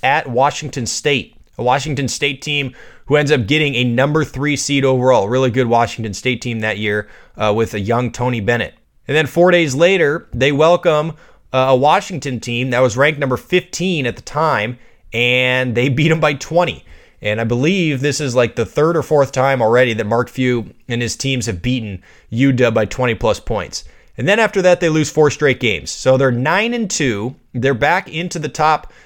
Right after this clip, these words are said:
uh, sixteen nationally into the polls.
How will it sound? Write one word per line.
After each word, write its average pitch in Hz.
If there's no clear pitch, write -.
uh, 127
sixteen 147
nationally 131
into 113
the 101
polls. 110